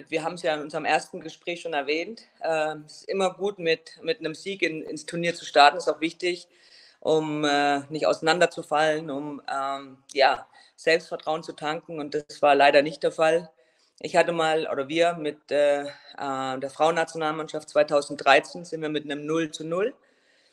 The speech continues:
ins Turnier gestartet. Das war jetzt keine Niederlage, hat sich aber natürlich so angefühlt wie 'ne Niederlage. Aber uns hat es eher noch enger zusammengebracht. Wir haben uns direkt an dem Abend zusammengesetzt und, äh,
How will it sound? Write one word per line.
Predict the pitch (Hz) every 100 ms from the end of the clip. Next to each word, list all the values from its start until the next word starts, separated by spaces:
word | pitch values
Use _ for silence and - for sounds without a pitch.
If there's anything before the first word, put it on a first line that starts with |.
| _ _ -
ins | - -
Turnier | 190 190
gestartet. | 185 - 175 175 180 185 180
Das | 160
war | 147
jetzt | 151 -
keine | 156 151
Niederlage, | 175 190 175 170 180 208 208
hat | 170 -
sich | 170
aber | 156 151
natürlich | 143 139 170 156
so | -
angefühlt | - 185 185 196 180
wie | 180
'ne | 180
Niederlage. | 180 175 165 160 165 180 - _ - _ _ -
Aber | - 160
uns | 185 190
hat | 175
es | 165
eher | - 151 160
noch | 165 156
enger | - 156 151
zusammengebracht. | - 170 180 147 - 123 -
Wir | 139
haben | 147
uns | 151 -
direkt | - 156 165
an | 156
dem | 147
Abend | 90 147 156
zusammengesetzt | - 151 175 170 175 131 - -
und, | - 160 151 -
äh, | 143 147 147 147